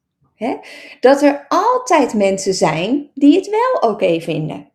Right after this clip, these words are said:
en die het wel een goed bedrag vinden. Er zijn altijd mensen die te veel vinden, maar er zijn ook altijd mensen voor wie dat bedrag heel normaal is. Of die daar niet eens met hun ogen knipperen als je zegt dat een coachingsessie driehonderd euro, ehm, per sessie kost.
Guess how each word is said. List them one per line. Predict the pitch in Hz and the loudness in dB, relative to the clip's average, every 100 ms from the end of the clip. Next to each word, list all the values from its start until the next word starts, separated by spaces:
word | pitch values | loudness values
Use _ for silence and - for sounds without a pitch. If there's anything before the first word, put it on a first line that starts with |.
| _ | _
en | 208 | -6
die | 226 | -2
het | 254 | -2
wel | 254 392 392 | 0 0 0
een | |
goed | 285 190 | -2 -4
bedrag | 180 165 156 - | -4 -6 -6 -8
vinden. | 160 156 156 - _ _ - | -10 -8 -12 -14 _ _ -14
Er | |
zijn | 185 170 - | -6 -6 0
altijd | 240 311 285 | 0 0 -4
mensen | 180 160 165 | -8 -8 -10
die | 165 | -4
te | 202 | -2
veel | 254 | 0
vinden, | 285 285 | 0 0
maar | 269 | -2
er | 190 | -6
zijn | 170 | -12
ook | 165 | -12
altijd | - 220 285 302 | -2 0 0 -4
mensen | 208 180 175 160 170 | -6 -6 -6 -8 -6
voor | 196 | -6
wie | 180 | -6
dat | 180 185 | -6 -6
bedrag | 180 180 | -6 -4
heel | 196 | -6
normaal | 190 208 269 370 | -6 -4 -2 -2
is. | 180 | -2
Of | 165 156 | -6 -8
die | 156 | -8
daar | 147 - 160 156 - 247 | -6 -10 -10 -14 -14 -12
niet | 269 - 180 180 | -12 -10 -8 -8
eens | 180 | -6
met | 185 | -4
hun | 190 | -2
ogen | 214 220 | -2 -4
knipperen | 220 214 214 208 | -4 -4 -2 -6
als | 208 | -6
je | 208 | -10
zegt | 202 208 208 | -8 -8 -8
dat | 214 | -12
een | 214 214 | -12 -4
coachingsessie | 226 226 247 214 214 226 226 220 | -2 -2 -6 -8 -4 -6 -6 -6
driehonderd | 214 240 226 226 | 0 0 0 -4
euro, | 285 330 285 214 - - - - | -4 -2 -2 -4 -8 -20 -20 -20
ehm, | - 196 190 185 180 185 170 | -6 -2 -2 -2 -6 -10 -4
per | 185 | -6
sessie | 185 165 - 156 | -2 -6 -6 -10
kost. | 151 - - - - | -10 -10 -14 -20 -20